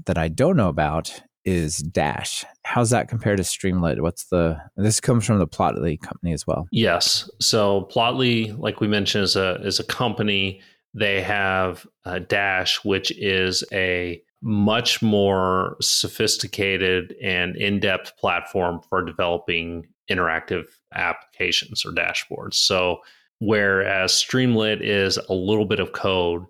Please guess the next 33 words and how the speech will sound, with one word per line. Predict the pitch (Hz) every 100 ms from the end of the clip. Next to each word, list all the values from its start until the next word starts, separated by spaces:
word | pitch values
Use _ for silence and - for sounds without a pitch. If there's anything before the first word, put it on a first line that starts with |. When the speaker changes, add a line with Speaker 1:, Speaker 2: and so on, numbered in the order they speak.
| _ -
Speaker 2:
Dash | 98 98 107 107 -
is | - 98 -
much | 98 95 -
more | 104 95 92 90
of | - 90 87 87 90 90 -
you | 95 90 98 98 98 90
kind | - 95
of | 92 -
are | 90 90 - 92
embracing | 87 - 98 98 90 - 92 87 85 - _ -
H | 98 -
T | - 98
M | 90
L | 90 87 87 -
and | 92
C | - 101
S | 92 - 92
S, | 87 85 -
and | - 92 87 85
you're | 85
doing | 87 90 85
callbacks, | - 95 92 90 87 87 87 - - -
and | 87 87 85 85
you | 85
have | 85 87 85 80
just | 98 - -
a | 92
ton | - - 98 95 95
of | 90 87 -
flexibility | 104 95 - 90 92 92 104 139 156 _ -
in | 98
how | 90 92
you | 90 87 87 87